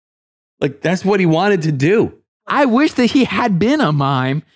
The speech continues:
Speaker 2: 'cause we wouldn't have had to listen to any of this shit.
Speaker 1: It would be amazing if he was the most, um, most famous mime in all of history.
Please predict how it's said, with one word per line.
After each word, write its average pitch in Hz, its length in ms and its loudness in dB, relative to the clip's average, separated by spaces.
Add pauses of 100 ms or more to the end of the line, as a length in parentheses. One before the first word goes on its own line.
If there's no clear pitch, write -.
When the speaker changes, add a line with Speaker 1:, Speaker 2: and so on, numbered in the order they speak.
(100)
Speaker 2:
'cause 208 180 0
we 349 140 4
wouldn't 240 260 0
have 254 120 -2
had 240 60 0
to 233 40 2
listen 277 400 2
to 208 60 0
any 165 300 0
of 127 160 0
this 120 200 -8
shit. - 400 -10
Speaker 1:
It 160 60 0
would 220 180 0
be 165 140 2
amazing 107 720 0
if 107 160 -12
he 120 120 -2
was 123 180 0
the 113 80 -2
most, 110 280 -2
um, 104 220 -8 (340)
most 165 540 0
famous 160 560 -2
mime 156 480 -4
in 185 80 0
all 196 280 0
of 190 80 -4
history. 202 540 0